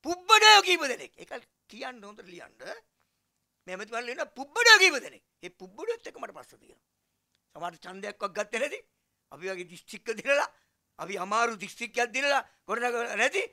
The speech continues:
ඒ කිසි දෙයක් නැති. පුබ්බඩයෝ ඉන්නවා. අපිට උඩින් ඉන්නවා ඒගොල්ලෝ.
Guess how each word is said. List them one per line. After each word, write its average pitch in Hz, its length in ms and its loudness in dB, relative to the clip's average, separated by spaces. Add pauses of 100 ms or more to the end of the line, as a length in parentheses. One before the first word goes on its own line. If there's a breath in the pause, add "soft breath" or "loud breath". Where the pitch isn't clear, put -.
(140 soft breath)
ඒ 226 120 -4
කිසි 262 240 -10
දෙයක් 392 240 4
නැති. 330 220 -2 (380)
පුබ්බඩයෝ 440 500 6
ඉන්නවා. 359 320 2 (440)
අපිට 185 240 -14
උඩින් 214 320 -6
ඉන්නවා 175 300 -14
ඒගොල්ලෝ. 117 320 -20